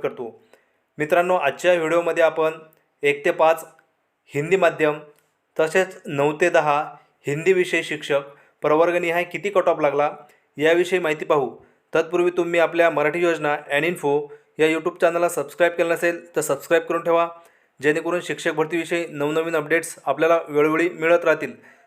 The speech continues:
चला तर मित्रांनो, व्हिडिओला सुरुवात करूया. मित्रांनो, सुरुवातीला आपण एक ते पाच हिंदी माध्यमाचा किती कट ऑफ लागला याविषयी माहिती पाहू. बघा, पहिली कॅटेगरी आहे एससी.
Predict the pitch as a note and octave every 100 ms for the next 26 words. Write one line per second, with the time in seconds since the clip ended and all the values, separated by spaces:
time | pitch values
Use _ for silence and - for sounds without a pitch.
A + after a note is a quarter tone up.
0 | - D#3+ E3 E3+ E3+ E3+ E3+ E3+ D3+ C#3+
1 | E3 E3 E3+ - E3+ E3+ E3+ C#3 A#2 G#2
2 | - _ _ _ _ _ _ _ _ _
3 | _ _ _ _ _ _ _ _ _ _
4 | _ _ _ _ _ _ _ _ _ _
5 | _ _ _ - D3 D#3+ E3+ F#3 F#3 -
6 | D3 D#3 D#3+ E3+ E3 E3 F3 - D3 D3
7 | D3 E3 E3 E3 - - B2+ D3 F3 D#3
8 | E3+ E3 D#3+ E3 E3 D#3+ D#3 - E3 E3
9 | D#3 D#3 D#3 E3 D#3 D#3 D#3 D#3+ D3+ D3+
10 | B2+ G#2 - - - - _ _ - F3
11 | C3 - - _ _ _ _ _ _ _
12 | _ _ _ _ _ _ _ _ _ -
13 | _ _ _ _ _ _ _ _ _ _
14 | _ - D3+ E3+ E3+ E3 E3 E3+ E3 E3
15 | E3 F3+ C#3 -